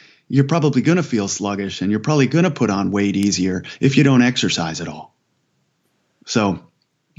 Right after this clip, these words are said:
we have to introduce as clinicians the bad news that they're, um,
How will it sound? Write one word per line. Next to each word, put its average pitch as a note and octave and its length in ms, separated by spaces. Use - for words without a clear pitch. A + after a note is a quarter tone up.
we A#2 120
have A2+ 220
to G2+ 320
introduce A2+ 640
as G#2 140
clinicians A2 640
the G#2+ 60
bad G#2 340
news G#2+ 360
that - 260
they're, A2+ 280
um, G#2 420